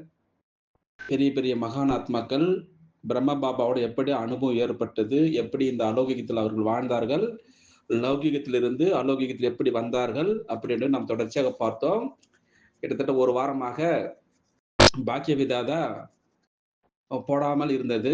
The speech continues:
காரணம், மதுபன் போய் போ-, போகுவதுன்னா, அதனால இது போட முடியாது போச்சு. இப்போ வந்து திரும்பவும் மீண்டும் நாம் ஆரம்பிக்கின்றோம்.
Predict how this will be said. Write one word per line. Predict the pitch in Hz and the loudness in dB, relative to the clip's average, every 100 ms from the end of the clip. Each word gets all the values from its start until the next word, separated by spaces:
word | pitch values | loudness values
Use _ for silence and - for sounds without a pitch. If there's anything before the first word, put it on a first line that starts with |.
| 165 | 0
காரணம், | 131 135 131 143 175 113 104 | 0 -2 0 2 2 0 -4
மதுபன் | 110 123 151 160 | -4 0 2 0
போய் | 151 131 127 123 120 - - 110 | 2 2 4 2 0 -4 -12 -6
போ-, | 131 135 135 135 131 | 0 2 4 2 0
போகுவதுன்னா, | - 147 147 139 131 127 139 170 113 - _ _ _ _ _ _ _ | 0 2 2 0 0 0 0 0 -2 -8 _ _ _ _ _ _ _
அதனால | 117 131 143 | -4 0 2
இது | 131 | 0
போட | - 131 139 | 0 -2 0
முடியாது | 123 131 117 | 0 0 2
போச்சு. | 113 107 - | 0 0 2
இப்போ | 175 123 117 | 2 2 2
வந்து | 110 139 208 | 2 2 -2
திரும்பவும் | - 151 135 127 175 220 - - _ - | 0 2 2 2 0 -2 -8 -16 _ -4
மீண்டும் | 127 139 170 143 | 0 2 2 0
நாம் | 117 | -2
ஆரம்பிக்கின்றோம். | 107 120 123 120 113 110 151 226 | -2 -2 -4 -4 -2 2 0 -2